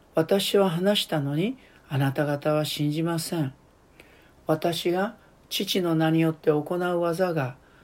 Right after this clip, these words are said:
私について証ししているのにあなた方は信じません。あなた方が私の羊の群れに属していないからです。」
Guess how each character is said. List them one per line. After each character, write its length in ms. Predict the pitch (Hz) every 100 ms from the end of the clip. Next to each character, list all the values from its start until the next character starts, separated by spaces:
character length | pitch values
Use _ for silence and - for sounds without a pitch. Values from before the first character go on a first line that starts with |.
| - -
私 400 | 143 170 160 175
に 120 | 165
つ 160 | 165
い 100 | 165
て 120 | 156 156
証 420 | 151 175 160 175
し 100 | -
し 40 |
て 160 | - 175
い 40 |
る 40 | 151
の 160 | 147
に 220 | 156 220 - _ - - -
あ 80 | 147
な 140 | 127
た 140 | 147
方 240 | 147 143 156
は 100 | 151
信 240 | - 147
じ 140 | 143 160
ま 160 | 165
せ 180 | 160 160
ん。 140 | 135 - _ _ _ _ _ - - _ - -
あ 80 | 165
な 140 | 170
た 140 | 170
方 300 | 175 175 175
が 240 | 175 190 233 - _ -
私 360 | 156 175 165
の 120 | 175 165
羊 380 | - - 180
の 140 | 185 185
群 140 | 175
れ 140 | 180 196
に 220 | 160 254 - - _
属 320 | 160 185 190 254
し 120 | -
て 100 | 156
い 120 | 147
な 160 | 190 240
い 60 |
か 140 | 202 120
ら 100 | 123
で 140 | -
す。」 240 | - -